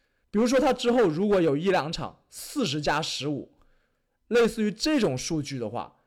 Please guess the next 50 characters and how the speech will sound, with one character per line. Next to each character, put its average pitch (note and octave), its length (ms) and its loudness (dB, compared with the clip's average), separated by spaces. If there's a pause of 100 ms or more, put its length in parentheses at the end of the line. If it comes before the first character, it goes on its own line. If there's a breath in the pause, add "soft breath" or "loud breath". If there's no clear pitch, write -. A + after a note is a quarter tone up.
(260)
那 F#3+ 120 -2
可 D3+ 160 -6
能 C#3 200 -8 (560)
他 E3 180 0
就 F#3+ 120 4
会 E3 120 0
拿 A#2+ 160 -2
走 B2 160 -4
总 A2+ 160 -12
决 A2+ 140 -8
赛 B2 100 -4
M A2+ 200 -10
V A2+ 120 -10
P B2 160 -16
了。 G2 180 -14
但 C4 160 2
是 A#3 80 2
如 G#3 240 0
果 G#3+ 180 2
在 G3 300 -2
湖 F3 240 -2
人 G3 300 0 (340 soft breath)
占 A#3 240 2
尽 G3 160 -2
优 A3+ 220 4
势 A#3+ 140 -2
的 F3 80 2
情 C3 220 -2
况 C#3+ 160 -8
下， B2+ 240 -4 (360 soft breath)
浓 F#3+ 180 0
眉 C#4 120 4
好 A#2 280 0
不 F#3+ 80 -2
好 A#2 220 -4
意 A#3 260 2
思 C3+ 220 -6
去 C#3+ 200 -8
这 C#3+ 120 -6
么 B2 140 -6
去 A2+ 340 -8 (420 soft breath)
把 B2+ 180 -2
数 D#3+ 220 -4
据 D3 180 -8
打 - 180 -4
到 A#2 100 -2
这 C#3+ 80 -8
么 C3 140 -6
爆 B2 200 0
炸， G#2 240 -6